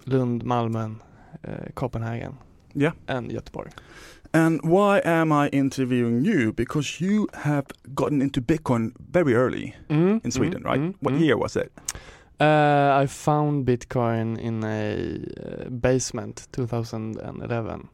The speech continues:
Speaker 2: In a basement?
Speaker 1: Yes, in Östermalm. They
Speaker 2: Uh-huh.
Speaker 1: have a free open source,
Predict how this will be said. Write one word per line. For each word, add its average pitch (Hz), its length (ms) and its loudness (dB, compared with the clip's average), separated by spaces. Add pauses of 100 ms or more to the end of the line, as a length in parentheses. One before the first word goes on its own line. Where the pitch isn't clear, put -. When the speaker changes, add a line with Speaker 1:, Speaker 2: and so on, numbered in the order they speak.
Speaker 2:
In 139 100 6
a 131 80 4
basement? - 480 0 (240)
Speaker 1:
Yes, - 380 -6 (100)
in 117 340 -6
Östermalm. - 680 -4
They 120 180 -2
Speaker 2:
Uh-huh. 127 160 2
Speaker 1:
have 196 160 -4
a - 340 -8 (240)
free 143 360 0
open 131 260 -2
source, 123 640 -2